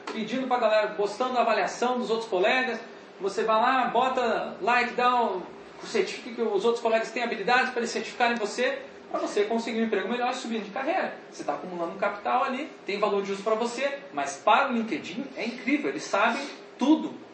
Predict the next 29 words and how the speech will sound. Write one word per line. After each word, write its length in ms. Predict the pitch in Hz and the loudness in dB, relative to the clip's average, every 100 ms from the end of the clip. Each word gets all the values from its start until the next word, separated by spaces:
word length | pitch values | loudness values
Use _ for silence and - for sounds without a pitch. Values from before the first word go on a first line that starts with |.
| - - | -20 -20
sobre 280 | - 196 214 | -4 -2 2
a 60 | 202 | 2
massa 300 | 185 202 196 | 2 0 -4
de 100 | - | -6
trabalhadores 580 | 214 208 214 185 208 247 | 0 2 4 2 0 -2
do 60 | |
mundo. 320 | 285 294 208 - - - - - 151 | -4 -4 -4 -8 -14 -20 -20 -16 -10
Imagine 360 | 202 202 294 | -6 -4 -4
os 120 | 262 | -4
indicadores 560 | 254 233 233 214 208 196 | -4 -2 0 2 0 0
que 80 | 185 | -6
o 40 | |
LinkedIn 340 | 190 185 165 185 | -6 -4 -4 -6
não 120 | 185 | -6
tem 320 | 190 233 226 | -6 -6 -6
e 40 | |
o 40 | 196 | -6
quanto 320 | - 226 214 | 0 0 0
eles 120 | 190 | -6
podem 300 | - 202 196 | -2 -2 -2
vender 320 | 185 170 185 180 | -6 -2 0 0
essa 200 | - - | -2 -10
inteligência 680 | 160 170 156 156 160 - - - - - | -10 -8 -8 -8 -10 -10 -12 -14 -18 -16
informacional. 720 | 160 185 165 160 180 143 143 - - - - - 131 | -10 -4 -2 -2 -4 -6 -4 -4 -6 -8 -10 -8 -4
É 60 | |
um 80 | 143 | -2
capital 480 | - 180 - 160 - | 2 2 2 0 0
informacional, 760 | - 190 202 262 247 233 - - - - | -4 -4 -4 -4 -4 -4 -4 -10 -18 -16
lembrando. 380 | 143 160 143 - | -10 -4 -4 -4